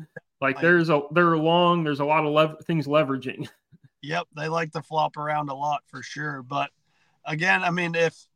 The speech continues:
Speaker 2: if there's someone who will break something, it's me. So I will put them to the test. And if, uh, if I can break it, I, I'll find a way to break it. So we'll, uh, if,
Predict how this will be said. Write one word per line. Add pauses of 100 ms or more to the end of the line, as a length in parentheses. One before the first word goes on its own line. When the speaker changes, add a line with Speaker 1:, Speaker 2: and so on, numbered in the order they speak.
(140)
Speaker 2:
if
there's
someone
who
will
break
something,
it's
me.
So
I
will
put
them
to
the
test.
And
if, (100)
uh, (480)
if
I
can
break
it,
I,
I'll
find
a
way
to
break
it.
So (640)
we'll,
uh, (120)
if,